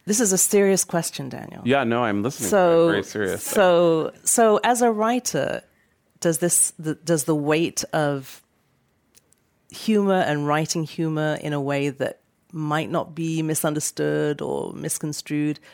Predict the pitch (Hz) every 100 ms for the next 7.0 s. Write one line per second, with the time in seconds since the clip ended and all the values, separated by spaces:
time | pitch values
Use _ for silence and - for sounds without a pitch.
0 | - 180 240 - 214 220 240 254 269 262
1 | - 247 240 247 208 214 202 208 - 233
2 | _ _ _ _ _ _ _ _ _ _
3 | _ _ _ _ _ _ - - - -
4 | 165 196 240 - - _ _ _ _ _
5 | 127 123 123 127 120 123 120 113 113 113
6 | 110 104 101 - 98 95 90 90 - -